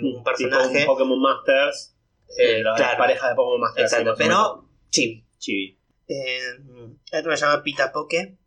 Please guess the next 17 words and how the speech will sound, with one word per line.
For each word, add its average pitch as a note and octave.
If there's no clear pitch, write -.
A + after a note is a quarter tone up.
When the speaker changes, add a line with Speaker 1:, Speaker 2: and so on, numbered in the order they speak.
Speaker 1:
que D3
eran C#3
como -
Polly B2+
Pockets. -
Speaker 2:
Ah, B2
sí. A#2
Speaker 1:
Eh, C3
Speaker 2:
Tampoco C3+
Speaker 1:
eran. A#2
Speaker 2:
me G#2+
va G#2
a G2+
gustar, G2+
seguro. -
Speaker 1:
Eh, C3+
pero E3+